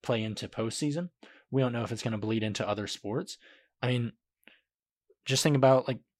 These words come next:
we were just talking about the college football games. Um, imagine if any of those four teams get, um, get outbreaks,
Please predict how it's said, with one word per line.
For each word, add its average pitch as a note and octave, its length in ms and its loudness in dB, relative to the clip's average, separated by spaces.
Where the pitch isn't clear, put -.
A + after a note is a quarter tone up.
we B2+ 100 4
were C3 60 6
just B2 160 0
talking C#3+ 220 2
about A#2 160 2
the - 60 -10
college A#2+ 280 2
football A2+ 320 0
games. G#2 340 -4
Um, A2+ 180 2
imagine B2 420 0
if B2 260 -4
any B2 540 0
of A#2 140 2
those A2+ 320 2
four A#2+ 260 2
teams C3+ 320 0
get, G2+ 320 0
um, G#2 300 0
get A2 120 2
outbreaks, G2 600 -2